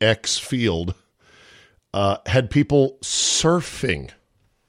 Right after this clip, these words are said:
on some kind of wave pool concept in the moat around the stadium. It was the most comical,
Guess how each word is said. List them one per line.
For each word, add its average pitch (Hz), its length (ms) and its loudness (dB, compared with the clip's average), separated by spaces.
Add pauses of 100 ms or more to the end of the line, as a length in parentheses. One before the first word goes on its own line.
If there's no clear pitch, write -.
(800)
on 117 240 2
some 127 360 2
kind 127 280 2
of 107 120 2
wave 135 800 2 (160)
pool 90 600 0 (120)
concept 92 760 -2 (100)
in 131 320 2
the 127 100 4
moat 120 460 0 (560)
around 117 540 4
the 110 80 2
stadium. 98 460 0
It 104 120 -2
was 113 180 2
the 117 140 0
most 120 320 2
comical, 127 680 0